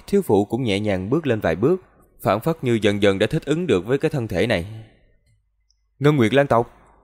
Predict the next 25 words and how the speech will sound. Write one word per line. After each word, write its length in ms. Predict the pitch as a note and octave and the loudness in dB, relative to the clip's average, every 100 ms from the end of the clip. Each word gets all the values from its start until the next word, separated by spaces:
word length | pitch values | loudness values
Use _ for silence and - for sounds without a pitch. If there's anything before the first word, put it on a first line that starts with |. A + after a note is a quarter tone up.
| _ | _
ta 80 | C#3 | 2
chưa 220 | D3+ D3 | 4 4
thấy 160 | D#3 | 4
trong 140 | G3+ C#3 | 2 2
điển 140 | A#2+ | 0
tịch 140 | C3+ A2 B2 | 0 -2 -2
có 80 | D#3 | 2
nói 180 | D#3 | 2
đến 120 | F#3 G3 | 2 0
cái 120 | E3+ | 2
loại 120 | A2 | 4
yêu 120 | A2 | 2
thú 180 | C3+ F#3 | 2 2
này 160 | D3 A2+ | 4 2
đó." 100 | F3 - _ _ _ _ _ _ _ _ _ _ _ _ _ | 2 -2 _ _ _ _ _ _ _ _ _ _ _ _ _
Hàng 240 | - A2+ | -6 -2
Lập 140 | G#2 G2 | -2 -2
sờ 180 | A2+ F#2+ | -2 -2
sờ 180 | G2+ | -2
cầm, 300 | F#2+ G2 F#2 F2+ - | 0 -2 -2 -6 -4
nghi 160 | A#2 | -2
sắc 300 | G#2+ D#3 - | 0 -2 -4
chật 200 | - E2+ | -4 -2
lóe 180 | G#2+ A#2 | 2 2
nói. 300 | C#3+ C3 F#3 | 2 2 0